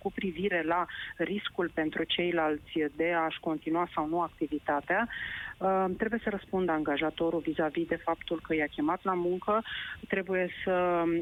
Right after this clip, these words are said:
uh, îmi ofere dânsii toate explicațiile legate de refuzul de a,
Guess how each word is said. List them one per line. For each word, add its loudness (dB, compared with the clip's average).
uh, 2
îmi 0
ofere 0
dânsii 0
toate 0
explicațiile -2
legate 0
de 0
refuzul -2
de 2
a, 2